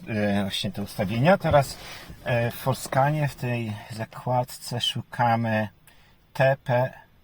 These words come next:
M S. Możemy wpisać filtr, będzie szybciej. T P M S. Widzimy, że pojawiają się nam trzy opcje. I tak, w pierwszej kolejności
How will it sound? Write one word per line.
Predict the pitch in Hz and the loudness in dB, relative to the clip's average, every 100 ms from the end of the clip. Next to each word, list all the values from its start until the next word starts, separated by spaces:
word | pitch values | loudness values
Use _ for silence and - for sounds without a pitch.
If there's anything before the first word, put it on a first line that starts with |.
| - | -2
M | 120 120 - | -2 -2 -4
S. | 123 107 104 170 - - - - _ - | -2 0 0 -2 -4 -12 -16 -20 _ -12
Możemy | 113 117 117 | -8 -6 -6
wpisać | 101 - 123 117 - | -8 -10 -8 -8 -10
filtr, | - 123 120 | -8 -6 -6
będzie | 107 107 101 | -6 -6 -6
szybciej. | 95 113 - 127 151 - - - - | -4 -6 -6 -6 -6 -8 -18 -20 -6
T | 117 123 - - | -4 -4 -8 -12
P | - 107 107 - - | -8 -6 -6 -10 -10
M | 113 98 92 - - _ _ _ | -6 -6 -8 -14 -20 _ _ _
S. | 127 113 156 180 - - - - - - - | -6 -2 -2 -2 -8 -20 -20 -20 -20 -18 -8
Widzimy, | 117 127 131 120 123 120 113 | -6 -2 0 4 4 4 2
że | 123 | -2
pojawiają | - 117 117 117 113 | 0 2 2 2 2
się | - | 0
nam | 107 98 | -2 -2
trzy | - - 147 | -4 -4 0
opcje. | 123 - - - 123 151 180 - - - - - - - - - - - - - | 0 -4 -10 -6 -2 0 -2 -8 -20 -20 -20 -20 -20 -20 -20 -18 -20 -18 -14 -8
I | 123 123 120 | -2 -2 2
tak, | - 98 - - - - - | 4 4 2 -16 -20 -20 -16
w | |
pierwszej | - 147 143 135 | -2 -2 0 -4
kolejności | 120 117 113 117 101 - - - 110 110 147 | -4 -2 -2 -2 -4 -8 -12 -10 -6 -4 -4